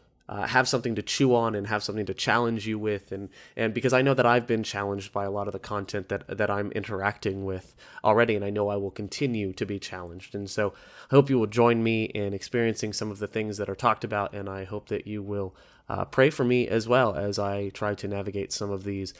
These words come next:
uh, difficult conversations and give a voice, uh, where, where people aren't being heard. I wanna talk first about, uh, what is the absurdity? Why, what it, what is the point of it all, and, and what's its purpose? And so,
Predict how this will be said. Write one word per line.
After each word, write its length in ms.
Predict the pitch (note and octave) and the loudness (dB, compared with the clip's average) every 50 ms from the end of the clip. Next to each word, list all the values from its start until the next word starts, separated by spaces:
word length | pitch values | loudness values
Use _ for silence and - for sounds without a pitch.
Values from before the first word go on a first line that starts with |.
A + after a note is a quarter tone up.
| - - _ | -20 -16 _
uh, 120 | - - G2 | -4 -4 0
difficult 400 | G2 B2+ C3 C3 A#2 - G#2+ - | 2 0 0 0 0 -2 -2 0
conversations 760 | - G#2+ G#2+ G2 G2+ F#2+ - - F2+ G2 F#2+ - F#2+ F#2+ F#2 F#2+ | 0 0 0 0 -2 -6 -4 -4 -4 -4 -4 -6 -8 -8 -8 -8
and 100 | F#2+ G2 | -8 -8
give 120 | G2+ F#2 | -6 -6
a 40 | G2 | -6
voice, 480 | F#2 G2+ G2+ G2+ G2+ G2 - - - - - - - - | -2 0 2 2 2 2 0 -2 -4 -6 -12 -20 -16 -10
uh, 220 | - G2+ F#2+ F#2+ F#2 | -6 -4 -4 -2 -2
where, 360 | F#2 G2+ G2 G2+ F#2+ F#2+ - _ _ _ _ _ _ _ _ _ _ _ - | 0 0 0 0 0 -4 -6 _ _ _ _ _ _ _ _ _ _ _ -6
where 220 | G#2+ G#2+ A2+ A2+ | -2 2 2 2
people 280 | A2 - A#2+ - A2 A2 | 2 0 -2 -2 0 0
aren't 180 | G#2+ F2+ - | 0 -2 -2
being 220 | G#2 G2 F#2 F#2+ F#2 | -4 -6 -6 -6 -10
heard. 280 | - F#2 E2 D#2 - - _ _ _ _ _ _ _ _ _ _ _ _ _ _ _ _ _ _ _ _ _ | -12 -12 -12 -12 -14 -20 _ _ _ _ _ _ _ _ _ _ _ _ _ _ _ _ _ _ _ _ _
I 60 | - | -4
wanna 160 | D3 D#3+ D#3 C#3 | -2 0 0 0
talk 280 | C#3 D#3+ D3 C#3+ C#3+ | 2 2 2 2 0
first 420 | - - C#3+ C3 B2+ - - - - | -2 -4 -2 -2 -2 -4 -6 -10 -6
about, 500 | - A#2+ A2+ A2+ A#2 A2 A2 G#2+ G#2 - _ _ _ _ _ _ _ _ _ _ - | -8 -8 -6 -4 -4 -2 -2 -2 -4 -8 _ _ _ _ _ _ _ _ _ _ 0
uh, 160 | A#2+ A#2+ A#2 | 0 0 2
what 260 | A2+ D3 E3 D#3+ D#3+ | 2 2 0 0 0
is 380 | D#3 D3+ C#3+ C#3 B2+ A2 A2 - - | -2 0 0 0 0 -2 -6 -12 -12
the 260 | A2+ A#2 B2+ B2 - | -8 -6 -4 -4 -4
absurdity? 600 | A2 G#2+ - - - C3 B2 A#2 A#2 G2+ G#2+ G#2 | -6 -6 -6 -4 0 0 0 0 0 -4 -6 -6
Why, 360 | G2 G#2 A2 A2+ A#2 A2+ - | -4 -2 0 0 2 0 0
what 200 | A#2 A2+ B2+ B2+ | 0 0 2 2
it, 220 | B2+ B2 - - - | 2 2 0 -2 -8
what 480 | A2 G#2+ F2+ - A#1+ F#2 B2 C#3+ C#3+ | -12 -12 -14 -16 -10 -2 2 2 2
is 100 | D3 C3+ | 2 0
the 80 | C#3+ A2 | -2 -6
point 280 | - - F3 F3 E3 D3+ | -4 -2 -2 -2 -2 0
of 80 | C#3+ | 0
it 60 | C#3 C3+ | 0 2
all, 260 | B2+ B2+ B2+ B2 A#2+ | 2 2 4 2 0
and, 240 | D#2+ G#2+ A2 A2 - | 0 -4 -8 -8 -8
and 180 | A2+ A2 A2 | -8 -8 -4
what's 200 | A2+ A#2+ A#2 - | -4 -4 -4 -4
its 100 | A2+ - | -10 -12
purpose? 520 | - _ - A2 A2 - - G#2 G2 - - | -12 _ -4 -4 -4 -4 -4 -8 -8 -6 -6
And 140 | A2+ A#2+ A2 | -6 -6 -4
so, 220 | - - A#2 | -2 -2 -2